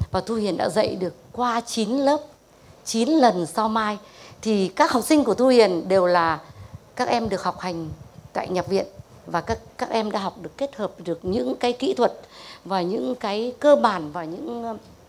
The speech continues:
những cái của nhạc, nhạc Việt đã dạy rồi. Thì Thu Hiền dạy cho các em những cái kinh nghiệm, những ca khúc hát như thế nào cho nó đúng vùng miền, hát như thế nào cho nó đúng bài hát với những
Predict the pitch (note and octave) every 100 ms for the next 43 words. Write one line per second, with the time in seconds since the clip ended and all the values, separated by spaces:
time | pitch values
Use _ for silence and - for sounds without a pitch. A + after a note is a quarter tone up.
0 | - - - - G3+ A3 G#3+ A3 E3+ E3+
1 | - D#3+ F#3 D#3+ G3 - A3+ G3+ - F#3+
2 | F3+ D#3+ - - - E3+ D#3 A3+ A3 F3
3 | D3 F#3 G#3 - - A3 A3 A3+ - G#3+
4 | G#3+ G#3+ B3 A3+ G3+ G3+ - D4+ D4 C4
5 | B3+ - - - - G#3 C#4 C4 D4+ D4
6 | - E4+ - - - - - C#4+ F#4 C4+
7 | C#4 C4 C4 G#3+ E3 - - - C4 C4
8 | A3 B3 D4 A#3+ F#3 F3+ G3 F3 D3+ -
9 | - - C4 D#4+ C4+ C4 C4+ B3 G3 D#3
10 | - A3 A#3+ G3 A#3 B3 E3+ E3+ B3+ -
11 | - - F#3 A#3 C#4